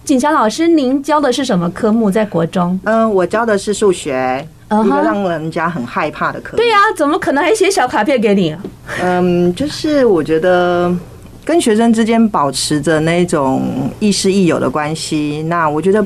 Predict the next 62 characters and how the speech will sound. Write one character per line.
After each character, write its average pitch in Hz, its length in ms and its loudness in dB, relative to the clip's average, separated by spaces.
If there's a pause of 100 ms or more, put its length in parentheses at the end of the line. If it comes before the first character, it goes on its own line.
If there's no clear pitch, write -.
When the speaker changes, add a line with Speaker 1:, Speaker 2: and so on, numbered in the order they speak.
Speaker 2:
我 156 180 2
其 - 220 -2
实 202 160 0
不 175 200 2
是 208 160 0
只 175 140 0
有 147 80 2
在 156 160 -2
教 143 220 -2
授 143 200 -2
数 131 220 0
学， - 260 -8
Speaker 1:
嗯 220 160 0
哼。 311 340 0
Speaker 2:
我 160 80 -4
还 165 140 0
在 170 120 0
教 156 140 -2
他 160 180 2
做 156 180 0
人 127 200 -2
做 147 160 0
事 143 120 -4
的 131 80 0
道 127 260 -4
理， - 180 -6 (140)
以 160 80 -4
及 160 420 0
整 139 400 -2
个， 170 360 0 (300)
呃， 160 260 0
数 220 340 0
学 165 260 2
训 190 280 2
练 175 200 2
的 147 120 0
那 156 260 0
种 135 400 -2
逻 147 160 2
辑 151 160 -2
的 143 120 0
判 151 200 -2
断 131 200 -2
性。 233 180 2
Speaker 1:
嗯 269 60 2
哼。 370 100 4 (240)
Speaker 2:
对， - 140 -6
Speaker 1:
哎， 277 80 -2
我 - 20 0
Speaker 2:
那 480 160 2
我 214 180 4
觉 233 140 2
得 311 80 -2
我 214 140 0
不 156 120 -4
是 208 140 -2
只 175 220 0
有 143 300 2
重 190 220 0
视 170 120 -2
分 143 240 -4
数， 131 280 -4